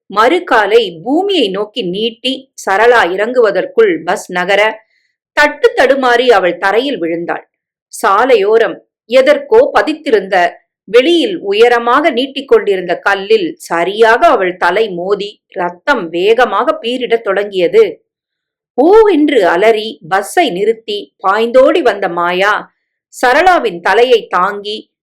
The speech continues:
மடியில் வைத்துக்கொள்ள, நொடியில் கூட்டம் சூழ்ந்து, "என்னது, எப்படியாச்சு, யாராவது தண்ணி கொண்டு வரீங்களா, சீக்கிரம், சீக்கிரம்" என்ற கூக்குரல் கேட்க ஆரம்பித்தது.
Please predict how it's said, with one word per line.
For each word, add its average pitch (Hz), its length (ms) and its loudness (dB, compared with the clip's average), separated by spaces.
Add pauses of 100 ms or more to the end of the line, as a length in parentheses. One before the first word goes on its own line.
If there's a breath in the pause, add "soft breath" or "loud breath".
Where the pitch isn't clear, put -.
மடியில் 262 420 0
வைத்துக்கொள்ள, 190 880 -2 (180)
நொடியில் 202 720 -2
கூட்டம் 247 420 -4
சூழ்ந்து, 208 640 -2 (320)
"என்னது, 214 400 0 (140)
எப்படியாச்சு, 190 680 -2
யாராவது 247 640 0
தண்ணி 233 300 -2
கொண்டு 226 300 2
வரீங்களா, 240 440 2
சீக்கிரம், 254 560 -2
சீக்கிரம்" 269 500 -2
என்ற 175 300 -6
கூக்குரல் 208 760 -2
கேட்க 285 340 -4
ஆரம்பித்தது. 165 720 -4